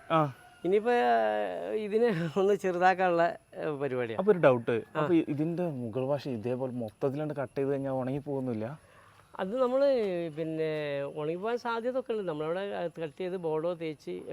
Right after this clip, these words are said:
Speaker 2: നോക്കുന്നതുകൊണ്ടാണ്, അത് ശ്രദ്ധിക്കുന്നതുകൊണ്ടാണ്.
Speaker 1: ആ,
Speaker 2: ചില
Speaker 1: ഇപ്പൊ
Speaker 2: സമയത്ത്
Speaker 1: പിന്നെ
Speaker 2: നമ്മളങ്ങനെ
Speaker 1: പുതിയ
Speaker 2: ശ്രദ്ധിച്ചില്ലെങ്കിൽ
Speaker 1: നാമ്പൊക്കെ വന്നല്ലോ.
Speaker 2: ആ, പുതിയ നാമ്പൊക്കെ വന്ന് ഒരു കുറേയൊക്കെ കട്ട് ചെയ്യുമ്പോൾ ചിലതൊക്കെ അങ്ങനെ നഷ്ടപ്പെടാനും സാധ്യതയുണ്ട്.
Speaker 1: ആ.
Speaker 2: എല്ലാം നമുക്ക് അങ്ങനെ സക്സസ് ആയി കിട്ടിക്കോളണമെന്നില്ല.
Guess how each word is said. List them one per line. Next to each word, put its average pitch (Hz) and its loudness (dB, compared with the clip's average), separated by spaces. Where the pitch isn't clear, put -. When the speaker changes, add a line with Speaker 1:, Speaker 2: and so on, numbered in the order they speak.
Speaker 2:
നോക്കുന്നതുകൊണ്ടാണ്, 170 0
അത് 170 0
ശ്രദ്ധിക്കുന്നതുകൊണ്ടാണ്. 160 -2
Speaker 1:
ആ, 123 -2
Speaker 2:
ചില 110 0
Speaker 1:
ഇപ്പൊ - -2
Speaker 2:
സമയത്ത് 180 2
Speaker 1:
പിന്നെ 196 2
Speaker 2:
നമ്മളങ്ങനെ 202 4
Speaker 1:
പുതിയ 226 0
Speaker 2:
ശ്രദ്ധിച്ചില്ലെങ്കിൽ 185 4
Speaker 1:
നാമ്പൊക്കെ 170 6
വന്നല്ലോ. 135 6
Speaker 2:
ആ, 180 2
പുതിയ 190 0
നാമ്പൊക്കെ 175 -2
വന്ന് 143 -4
ഒരു 254 6
കുറേയൊക്കെ 247 6
കട്ട് 226 4
ചെയ്യുമ്പോൾ 269 8
ചിലതൊക്കെ 240 6
അങ്ങനെ 254 6
നഷ്ടപ്പെടാനും 233 4
സാധ്യതയുണ്ട്. 208 4
Speaker 1:
ആ. 139 0
Speaker 2:
എല്ലാം 190 2
നമുക്ക് 214 0
അങ്ങനെ 214 -2
സക്സസ് 196 -4
ആയി 202 2
കിട്ടിക്കോളണമെന്നില്ല. 175 2